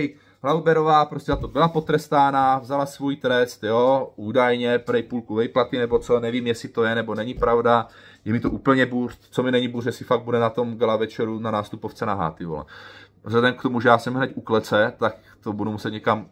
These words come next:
utíct, aby ty její výběžky na mě nezautočily. Ale, eh, sorry, asi rejpu, ale ona se to zaslouží prostě z toho, jak se chová. A i tady, jako v tom, kdo z koho. Prostě to je hrozný, jako to,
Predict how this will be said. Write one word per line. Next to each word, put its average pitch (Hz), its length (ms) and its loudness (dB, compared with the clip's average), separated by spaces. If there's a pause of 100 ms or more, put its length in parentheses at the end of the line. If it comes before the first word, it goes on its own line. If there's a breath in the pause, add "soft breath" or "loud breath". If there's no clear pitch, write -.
utíct, 113 500 -4
aby 101 240 -2
ty 110 140 -6
její 104 120 0
výběžky 101 640 -6
na 92 100 -6
mě 92 120 -4
nezautočily. 90 600 -4 (720 loud breath)
Ale, 113 500 6 (240)
eh, 139 120 0
sorry, 165 540 4
asi 147 300 0
rejpu, 170 340 4
ale 147 100 6
ona 147 120 2
se 139 60 -4
to 160 80 -2
zaslouží 156 460 2
prostě 135 300 -6
z 127 60 -14
toho, 135 140 0
jak 127 100 0
se - 80 -6
chová. 131 280 2
A 113 140 0
i 131 80 -2
tady, 135 320 0
jako 131 220 -6
v - 100 -12
tom, 131 200 -8 (120)
kdo 127 180 -4
z - 100 -12
koho. 113 400 -2 (1400 soft breath)
Prostě - 280 -8
to 107 120 -2
je 101 60 2
hrozný, 110 500 0
jako 101 260 0
to, 98 360 -4